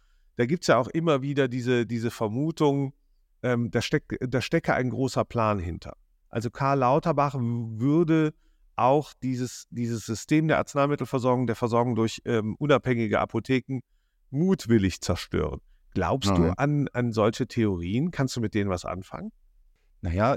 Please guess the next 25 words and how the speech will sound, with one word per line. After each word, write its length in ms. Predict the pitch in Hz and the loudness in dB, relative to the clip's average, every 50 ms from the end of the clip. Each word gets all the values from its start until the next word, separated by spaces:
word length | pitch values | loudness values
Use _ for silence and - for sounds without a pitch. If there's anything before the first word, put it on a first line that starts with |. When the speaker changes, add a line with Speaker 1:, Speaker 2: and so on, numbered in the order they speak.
| - | -2
Speaker 2:
du 220 | - 104 92 104 92 | -6 -8 -6 -2 -2
musst 200 | 110 120 - - | -2 0 2 4
ja 100 | 165 - | 4 4
erstmal 260 | 123 - - 123 110 | 2 0 -2 -2 -2
jedem 220 | 104 113 117 151 | 0 0 -2 0
Politiker 440 | 123 127 113 120 - 147 - 139 120 | 0 -2 -2 -2 -4 -2 -2 -2 0
irgendwie 280 | 123 120 131 143 123 - | 0 0 0 0 -2 -4
zugestehen, 520 | - 123 127 127 131 - - 123 123 123 | -4 -6 -6 -6 -6 -4 -2 0 0 0
dass 140 | 117 107 - | 0 0 0
er 80 | 120 | 0
irgendwie 460 | 104 104 117 120 123 123 113 120 113 113 | 0 0 0 0 0 0 0 0 0 0
eine 200 | 104 104 110 107 | 0 0 0 0
gewisse 340 | 107 113 113 107 110 98 | 0 -2 -2 -2 -4 -4
Ref-, 220 | 101 - - - - | -6 -8 -10 -10 -8
Reformagenda 720 | 113 110 - 120 120 139 - - 101 95 107 107 107 107 | -8 -4 0 0 0 0 0 -2 -2 0 0 0 0 0
verfolgt, 480 | - 107 98 - - 175 170 - - - | -2 -4 -6 -2 -2 -2 -2 -2 -2 -2
ja, 120 | 92 101 | -2 0
dass 120 | 104 113 101 | 0 0 -2
er 80 | 110 | -2
irgendeinen, 440 | 95 107 104 110 107 101 101 101 101 | 0 0 0 0 0 0 0 0 -2
irgendeinen 480 | - 101 98 98 101 98 98 98 98 - | -2 -2 -2 0 0 0 0 0 -2 -2
Akzent 340 | - - - - 151 170 165 | -6 -6 -2 0 0 0 0
hinterlassen 480 | 123 113 104 90 92 87 - 98 92 | 0 0 0 0 -2 -2 -2 -2 0
will. 220 | 98 110 131 143 - | 0 0 0 0 -2
Und 360 | - 104 104 104 - - - | -2 0 0 0 -2 -4 -8